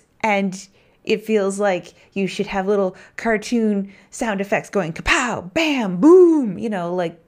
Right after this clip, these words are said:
whenever you hit somebody. But the effect over time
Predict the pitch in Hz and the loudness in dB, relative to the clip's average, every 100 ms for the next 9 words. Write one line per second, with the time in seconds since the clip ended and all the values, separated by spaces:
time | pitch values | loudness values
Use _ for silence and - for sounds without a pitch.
0 | - 196 185 180 190 175 180 165 160 - | -8 -4 -2 -2 -4 -2 -2 -2 -6 -8
1 | 202 202 - 151 - 170 _ - - - | -6 -6 -6 -6 -6 -10 _ -20 -20 -20
2 | - - - _ _ _ _ _ _ _ | -20 -20 -20 _ _ _ _ _ _ _
3 | _ _ - 262 185 - - _ _ _ | _ _ -2 0 0 -2 -12 _ _ _
4 | _ _ _ _ _ - 220 247 247 277 | _ _ _ _ _ -8 -2 0 0 -4
5 | 277 277 269 277 262 226 185 170 170 | -4 -4 -4 -4 -6 -6 -4 -4 -6